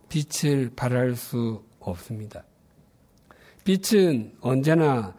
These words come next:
내부에서 생성되지 않고 외부에서 주어져야 합니다. 그렇기 때문에 빛을 발하고 있는 양초나 등잔은 불이나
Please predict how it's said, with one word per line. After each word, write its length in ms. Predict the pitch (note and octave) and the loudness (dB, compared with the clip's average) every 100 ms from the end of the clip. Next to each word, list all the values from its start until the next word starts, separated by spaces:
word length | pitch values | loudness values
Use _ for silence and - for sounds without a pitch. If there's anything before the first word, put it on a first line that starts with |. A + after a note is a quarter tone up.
| - - | -20 -6
내부에서 680 | C3+ D3 D3 F#3 G#3 G3 E3 | 2 2 4 6 6 4 2
생성되지 680 | E3+ D#3 D3 B2+ C3 C3+ G#2 | 2 2 0 0 0 -2 -6
않고 560 | F#2 A#2 G#2+ E2+ - - - _ | -6 -4 -2 -4 -10 -20 -20 _
외부에서 920 | A#2+ C3 C3 D#3 F#3 G3 F3+ B2 G#2+ - - | -2 0 2 4 4 4 4 2 0 -8 -8
주어져야 680 | - F3+ G#3 G3 C#3 B2 | 0 4 4 4 2 0
합니다. 400 | A2 G#2 G2 E2 - _ _ _ _ _ _ _ - _ _ - _ | -4 -6 -8 -12 -20 _ _ _ _ _ _ _ -20 _ _ -20 _
그렇기 880 | F#3+ G3+ G#3 - - _ _ - E3 | 4 4 2 -8 -20 _ _ 0 2
때문에 640 | E3+ E3 E3+ D3+ A#2+ G#2 F2+ | 2 4 4 2 2 -2 -6
빛을 520 | - F3 - F#3 F3 E3 | -6 -4 -2 2 2 2
발하고 480 | C#3+ D3+ D#3 D#3 | 2 2 2 0
있는 520 | A#2 G#2 G#2+ A#2+ A#2 A2 | -2 0 -2 0 -2 -4
양초나 800 | A#2 C3+ D3 - G2+ G#2+ A2+ A2 - - | -6 -6 -6 -6 -4 -2 -2 -4 -10 -6
등잔은 760 | C#3+ D3+ E3+ A2+ G#2 G#2 E2 - _ - - - - _ | 0 2 2 0 0 -2 -6 -14 _ -20 -20 -20 -20 _
불이나 720 | - E3+ F3 D3 A2+ G#2 E2+ | 0 2 2 2 -2 -4 -10